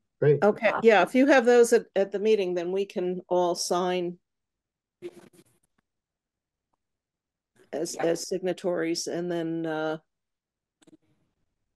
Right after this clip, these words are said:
Speaker 2: we go from there. Unless somebody has a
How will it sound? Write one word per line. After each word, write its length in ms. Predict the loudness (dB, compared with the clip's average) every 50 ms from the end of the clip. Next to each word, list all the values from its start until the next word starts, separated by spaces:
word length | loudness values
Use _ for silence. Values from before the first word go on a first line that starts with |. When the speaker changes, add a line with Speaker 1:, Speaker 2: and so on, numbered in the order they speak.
| _ _ _ _ _ _ _ _ _ _ _ _ -8
Speaker 2:
we 100 | -8 -4
go 180 | -4 -4 -4
from 220 | -4 -6 -6 -4 -4
there. 240 | -4 -2 -2 -2
Unless 280 | -2 0 0 0 0 0
somebody 340 | -2 -2 0 0 0 0 0
has 200 | 0 0 0 2
a 280 | 0 0 0 0 -2